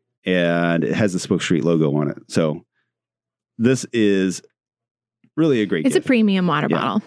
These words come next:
Speaker 1: Premium water bottle. I like that. Any donation at all. You could donate ten bucks, and we'll give you these things. Uh,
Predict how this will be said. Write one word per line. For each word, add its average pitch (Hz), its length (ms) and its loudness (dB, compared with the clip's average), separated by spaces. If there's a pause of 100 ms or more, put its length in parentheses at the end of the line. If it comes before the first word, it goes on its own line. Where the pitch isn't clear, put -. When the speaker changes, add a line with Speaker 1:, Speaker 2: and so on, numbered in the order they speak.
Speaker 1:
Premium 156 360 2
water 110 200 0
bottle. 85 140 -4
I 98 40 2
like 92 160 0
that. - 260 -4 (640)
Any 185 180 2
donation 120 540 0
at 113 160 0
all. 76 300 -4
You 123 100 0
could 123 160 0
donate 113 360 0 (280)
ten 131 180 2
bucks, - 400 -6 (260)
and 95 160 0
we'll 92 100 2
give 92 120 2
you 87 80 2
these 85 140 0
things. 67 360 -4 (400)
Uh, 85 280 -2